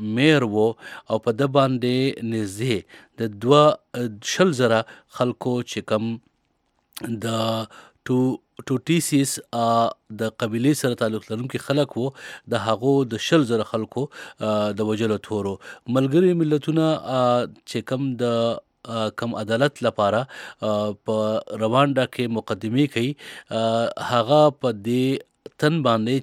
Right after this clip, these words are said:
چې، آ، ګنوا نومیږي، درې پنځوس کاله عمر دی، آ، دوه مقدمې چې دي هغه چلولې دي او هغه کې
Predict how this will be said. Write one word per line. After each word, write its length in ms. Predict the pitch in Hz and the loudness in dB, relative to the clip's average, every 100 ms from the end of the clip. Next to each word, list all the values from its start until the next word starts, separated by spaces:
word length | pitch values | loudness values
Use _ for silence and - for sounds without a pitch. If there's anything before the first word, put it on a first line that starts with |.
| - | -2
چې، 420 | 123 120 120 123 - - - - | -2 0 0 -2 -8 -20 -16 -4
آ، 480 | 113 110 110 110 - - _ _ _ _ _ 120 | 0 2 4 2 0 -6 _ _ _ _ _ -2
ګنوا 420 | 113 170 170 127 | 4 6 6 6
نومیږي، 540 | 107 104 104 95 160 196 - - - | 4 0 -2 2 0 0 -10 -14 -12
درې 200 | 104 156 | 0 2
پنځوس 380 | 156 123 117 - | 2 0 -2 -2
کاله 240 | 123 117 | -2 0
عمر 260 | 107 151 131 | 0 2 2
دی، 260 | 107 123 147 - - - | 2 -2 -2 -8 -20 -8
آ، 420 | 110 113 113 117 - _ 110 | 0 2 4 2 0 _ -16
دوه 440 | 110 113 156 120 | -4 6 8 8
مقدمې 600 | 101 113 - 107 117 131 | 4 -4 -4 -2 0 0
چې 120 | 127 | -2
دي 340 | 110 110 123 - - | -4 -2 -4 -6 -4
هغه 420 | 110 107 110 113 - _ _ _ _ | -2 4 6 4 0 _ _ _ _
چلولې 420 | - 110 113 160 | -4 0 2 2
دي 200 | 120 143 - - - | 2 -2 -6 -16 -8
او 260 | 104 110 - | -2 0 0
هغه 260 | 117 113 | -2 0
کې 460 | 131 - 123 123 127 | -4 -2 -2 0 0